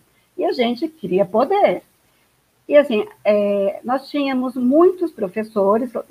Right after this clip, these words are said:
na época, os professores, às vezes, se desentendiam com os alunos e encaminhava pra gente. Tava eu, a Jane e Rodolfo também, né,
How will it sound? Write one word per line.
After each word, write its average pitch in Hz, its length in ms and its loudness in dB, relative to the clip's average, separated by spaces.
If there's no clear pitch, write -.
na 226 100 0
época, 254 480 2
os 262 100 0
professores, 285 480 0
às 214 120 -4
vezes, 220 340 -2
se 240 80 -4
desentendiam 220 520 -2
com 208 120 -6
os 185 120 0
alunos 240 440 0
e 294 40 0
encaminhava 311 540 2
pra 339 160 -8
gente. 233 420 -6
Tava 214 220 0
eu, 247 200 6
a 254 80 4
Jane 240 260 0
e 277 40 -2
Rodolfo 220 640 0
também, 190 340 -2
né, 185 140 0